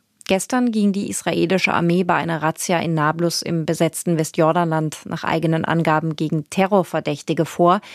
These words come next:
Die Situation eskalierte und nach palästinensischen Angaben kamen zehn Menschen ums Leben.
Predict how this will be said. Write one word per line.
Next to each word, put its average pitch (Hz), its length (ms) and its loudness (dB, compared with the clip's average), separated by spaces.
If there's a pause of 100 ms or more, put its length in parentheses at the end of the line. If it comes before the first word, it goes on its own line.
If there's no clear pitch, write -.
(600)
Die 214 80 4
Situation 220 580 2
eskalierte 220 1000 0
und 196 220 -4
nach 170 160 -2
palästinensischen 180 800 0
Angaben 170 560 0
kamen 165 420 -2
zehn 180 420 0
Menschen 156 400 -2
ums - 280 -2
Leben. 147 400 0